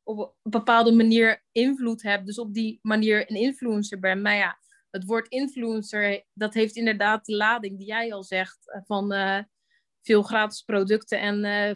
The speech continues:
veel gesponsorde opdrachten. Ehm, maar het is ook, ehm, er zijn zoveel mensen op dit moment die veel volgers hebben. Dus, eh,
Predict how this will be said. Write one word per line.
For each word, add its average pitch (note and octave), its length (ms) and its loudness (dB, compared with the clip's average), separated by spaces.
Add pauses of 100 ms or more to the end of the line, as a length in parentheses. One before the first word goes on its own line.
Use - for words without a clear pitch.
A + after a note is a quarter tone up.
veel G#3+ 200 -2
gesponsorde G#3 560 -4
opdrachten. G3+ 880 -4 (640)
Ehm, G#3 640 2 (320)
maar G3+ 280 2
het A3 100 2
is A#3 160 0
ook, A3 200 0 (420)
ehm, G3+ 500 -6 (600)
er A3 140 2
zijn A#3 240 2
zoveel A#3+ 380 2
mensen B3 320 -2
op A3+ 80 -16
dit A3+ 120 -10
moment A3 380 -2
die G#3+ 140 -2
veel A3 220 4
volgers A3 460 -6
hebben. F3 240 -4
Dus, F#3 480 -4
eh, G3 460 -4